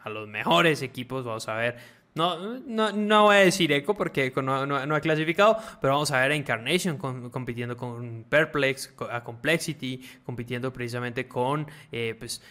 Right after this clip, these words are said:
lo-, los demás equipos que han mostrado como tal una, una, un, un performance bastante interesante y como tal el participante de China,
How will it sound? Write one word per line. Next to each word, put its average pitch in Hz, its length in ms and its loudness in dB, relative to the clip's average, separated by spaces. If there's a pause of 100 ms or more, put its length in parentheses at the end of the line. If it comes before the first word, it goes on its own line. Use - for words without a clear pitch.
(140)
lo-, 139 200 -6
los 165 200 4
demás 202 220 2
equipos 202 340 -2
que 156 100 -4
han 156 80 -4
mostrado 165 460 0
como 135 180 -6
tal 127 160 -4
una, 135 340 -2
una, 123 480 -8 (120)
un, 131 180 -12
un 143 160 -8
performance 139 380 -6
bastante 135 320 -6
interesante 165 600 -4 (300)
y 277 500 -2
como 156 280 -4
tal 160 420 2 (100)
el 202 220 2
participante 175 880 -2
de 123 180 -2
China, 143 540 -4